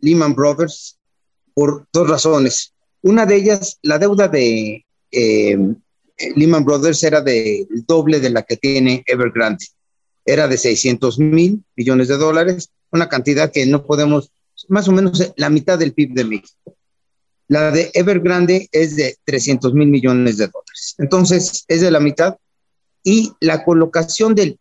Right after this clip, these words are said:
o sea, quienes compraron bonos, digamos, de Evergrande son principalmente chinos. Entonces, se acota mucho de que no esté desperdigado entre toda la población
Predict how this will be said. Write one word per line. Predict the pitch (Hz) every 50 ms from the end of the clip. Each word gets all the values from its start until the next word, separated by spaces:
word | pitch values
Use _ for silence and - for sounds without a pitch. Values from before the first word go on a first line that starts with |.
| _
o | - 151 147
sea, | - 180 170
quienes | - - 175 160 160 156 147 135 - - - - - _ _ _ _ _ _ _ _ -
compraron | 165 160 156 156 156 175 196 196 196 196 190 190 175 151 143 127
bonos, | 135 160 165 165 156 139 123 113
digamos, | 123 123 123 139 139 135 131 123 113
de | 123 147
Evergrande | 139 139 143 156 151 - 151 147 143 135 135
son | - - 151 143
principalmente | 139 143 143 - - 131 - 156 156 151 151 147 147 143 139 - 147 127
chinos. | - - - 147 135 113 101 90 - - - _ _ _ _ _ _ _ _ _ _ _ _
Entonces, | - 160 156 165 214 208 185 208 202 175 - - -
se | - - - 175
acota | 151 - - 208 202 - 196 180
mucho | 180 180 175 180 - 190
de | 175 156 139 -
que | - 147
no | 151 160
esté | 165 160 - - 180
desperdigado | 151 151 139 - - - - 139 123 120 139 135 139 160 151 156
entre | 143 127 - 131 117
toda | - 156 156 147
la | 143 131 117
población | - _ - 127 117 123 120 104 - - 151 147 143